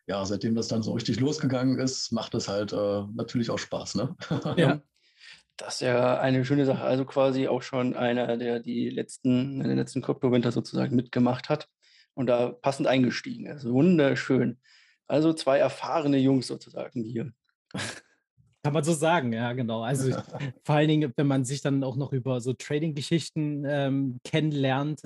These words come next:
Speaker 2: dann hat man ja immer noch ein bisschen andere Perspektive, was sind so lohnenswerte Coins und solche Geschichten. Und darüber haben ja Carsten und ich dann näher Kontakt gehabt, als es dann um das Thema Helium ging, dass, ähm,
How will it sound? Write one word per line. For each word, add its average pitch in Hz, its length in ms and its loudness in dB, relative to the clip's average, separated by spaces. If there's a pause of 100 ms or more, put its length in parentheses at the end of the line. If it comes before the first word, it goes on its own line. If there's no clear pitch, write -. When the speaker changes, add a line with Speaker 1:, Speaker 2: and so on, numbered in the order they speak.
Speaker 2:
dann 113 260 0
hat 123 140 -8
man 127 80 0
ja 127 100 2
immer 127 160 2
noch 123 100 0
ein 123 100 0
bisschen - 240 -6
andere - 220 -6
Perspektive, 127 640 -4
was 120 160 0
sind 139 120 0
so 123 100 2
lohnenswerte 123 540 0
Coins 131 440 -4 (560)
und 123 100 0
solche 127 260 0
Geschichten. 143 520 -2
Und 127 160 2
darüber 127 440 0
haben 131 280 0
ja 123 120 -2
Carsten 143 360 -4
und 127 60 -4
ich 135 120 -8
dann 139 160 0
näher 139 240 0
Kontakt - 460 -8
gehabt, 135 300 0 (300)
als 139 200 0
es 135 80 -6
dann 147 160 2
um 131 100 2
das 131 140 -2
Thema 139 240 2
Helium 123 440 0
ging, 117 260 -6 (920)
dass, - 440 -4
ähm, 113 540 0